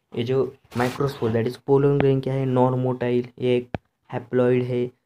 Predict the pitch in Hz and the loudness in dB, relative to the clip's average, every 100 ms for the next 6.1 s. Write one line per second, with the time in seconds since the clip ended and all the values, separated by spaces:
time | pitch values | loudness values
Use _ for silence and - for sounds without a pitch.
0 | _ _ - 139 131 127 123 117 113 113 | _ _ -6 -2 2 4 4 2 0 -2
1 | 117 - 127 123 123 123 117 113 123 185 | -2 -4 -8 -4 -2 -2 -2 -2 -2 -4
2 | - _ - 127 120 113 107 104 98 101 | -8 _ -8 -6 -2 -2 -2 -6 -8 -10
3 | 101 95 - _ - 135 160 - - 143 | -10 -12 -16 _ -8 -4 -4 -2 0 0
4 | 143 147 160 147 139 135 - 175 165 151 | 0 0 0 0 0 -2 -2 0 2 6
5 | 147 147 - 131 131 131 131 127 123 127 | 6 4 0 0 0 0 2 4 4 4
6 | 143 | 0